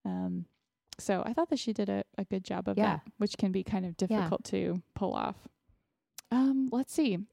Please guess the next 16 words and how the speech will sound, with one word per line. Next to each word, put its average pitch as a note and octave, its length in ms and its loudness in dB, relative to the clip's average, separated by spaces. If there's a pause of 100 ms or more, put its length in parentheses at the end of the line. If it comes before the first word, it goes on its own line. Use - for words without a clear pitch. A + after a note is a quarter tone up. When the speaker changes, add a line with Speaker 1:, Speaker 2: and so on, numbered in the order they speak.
Speaker 1:
Anything C#4 380 6
else A#3 240 0
about A3+ 360 4 (280)
The A3 80 4
Girl G#3 220 4
on A3 80 4
the A3 80 4
Train? A#3 200 4
Oh, C4 160 6
I C#4+ 140 0
know. A#3 180 2
I F#3+ 120 2
was G3+ 240 -2
reading C4+ 240 4
some G#3 300 2
reviews, G3 560 0